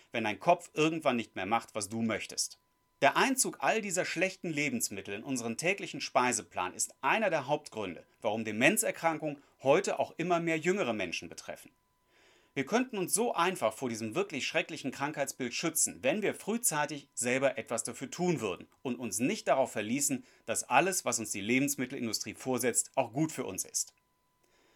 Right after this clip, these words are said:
Das war mal wieder eine ganze Menge an Informationen und wie üblich fasse ich dir die Fakten der heutigen Folge noch einmal kurz zusammen. Erstens. Unter dem Begriff Demenz werden eine ganze Reihe Krankheitsbilder zusammengefasst,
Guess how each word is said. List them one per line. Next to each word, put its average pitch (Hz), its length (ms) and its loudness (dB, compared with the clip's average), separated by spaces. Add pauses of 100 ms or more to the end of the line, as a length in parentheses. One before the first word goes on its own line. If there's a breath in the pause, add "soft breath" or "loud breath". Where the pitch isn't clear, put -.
(320 soft breath)
Das 131 160 0
war 175 140 8
mal 208 160 4
wieder 175 100 6
eine 127 140 4
ganze 160 320 2
Menge 147 180 0
an 143 100 0
Informationen 113 760 -2
und 92 160 -10
wie 143 40 -6
üblich 185 520 -4
fasse 170 320 2
ich 131 140 -12
dir 123 120 -4
die 113 80 -6
Fakten 131 420 -6
der 110 120 -2
heutigen 110 340 -4
Folge 104 440 -4
noch - 180 -10
einmal 101 340 -2
kurz - 320 -8
zusammen. 110 400 -2 (960)
Erstens. - 560 2 (380 soft breath)
Unter 160 200 4
dem 165 140 4
Begriff 202 340 0
Demenz 147 480 4 (140 soft breath)
werden 180 260 2
eine 139 220 -2
ganze 143 420 0
Reihe 127 180 2
Krankheitsbilder 120 760 -2
zusammengefasst, 127 880 2